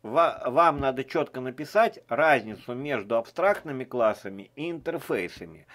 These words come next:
Но написать это мне в коде. Я здесь помогу,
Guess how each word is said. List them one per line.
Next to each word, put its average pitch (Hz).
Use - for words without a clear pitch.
Но 139
написать 170
это 156
мне 156
в -
коде. 90
Я 190
здесь 165
помогу, 180